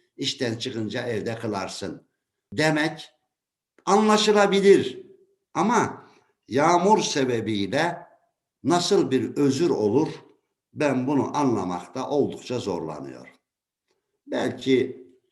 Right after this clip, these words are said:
çadır hayatında,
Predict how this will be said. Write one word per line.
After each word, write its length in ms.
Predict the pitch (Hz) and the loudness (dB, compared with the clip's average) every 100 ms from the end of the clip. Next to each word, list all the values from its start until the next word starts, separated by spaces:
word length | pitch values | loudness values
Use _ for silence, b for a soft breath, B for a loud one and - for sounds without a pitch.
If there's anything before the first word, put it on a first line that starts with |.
| _ _ _ _ _ _ _ _ _ - | _ _ _ _ _ _ _ _ _ -10
çadır 460 | - 143 202 196 | -6 4 4 4
hayatında, 880 | 120 110 104 95 92 95 87 82 | 2 2 2 0 -4 -8 -8 -6